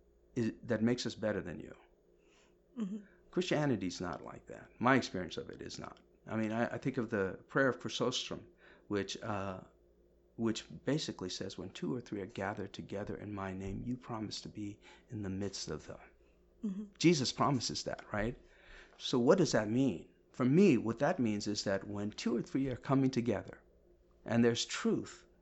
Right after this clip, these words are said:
Speaker 1: in the midst of that truth, there's also deep hearing and deep speaking,
Speaker 2: Mm-hmm.
Speaker 1: respectful
Speaker 2: Mm-hmm.
Speaker 1: of, of our experiences,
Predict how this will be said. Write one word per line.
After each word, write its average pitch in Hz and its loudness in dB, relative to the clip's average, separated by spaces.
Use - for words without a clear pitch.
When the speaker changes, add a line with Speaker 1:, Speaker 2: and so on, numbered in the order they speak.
Speaker 1:
in 131 6
the 131 10
midst 185 6
of 123 0
that 123 2
truth, 147 0
there's 117 0
also 135 2
deep 180 0
hearing 123 4
and 113 -2
deep 120 2
speaking, 190 0
Speaker 2:
Mm-hmm. 208 -6
Speaker 1:
respectful 139 0
Speaker 2:
Mm-hmm. 127 2
Speaker 1:
of, 120 2
of 110 2
our 101 2
experiences, 170 0